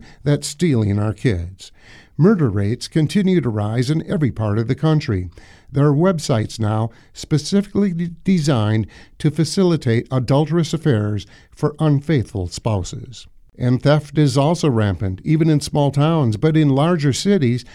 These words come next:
companies are closing their doors because of unbridled shoplifting, which is now allowed by law enforcement. And "thou shalt not lie"?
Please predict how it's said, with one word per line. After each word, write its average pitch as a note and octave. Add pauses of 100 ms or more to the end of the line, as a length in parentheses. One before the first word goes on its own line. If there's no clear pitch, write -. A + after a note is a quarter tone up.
(180)
companies F#3
are C#3+
closing D#3+
their C#3
doors D#3+
because C3+
of B2+
unbridled C#3+
shoplifting, D#3 (340)
which D#3+
is C3
now D#3
allowed C#3+
by A#2+
law D3
enforcement. G2+ (460)
And A#2
"thou G#2
shalt B2+
not C3
lie"? D3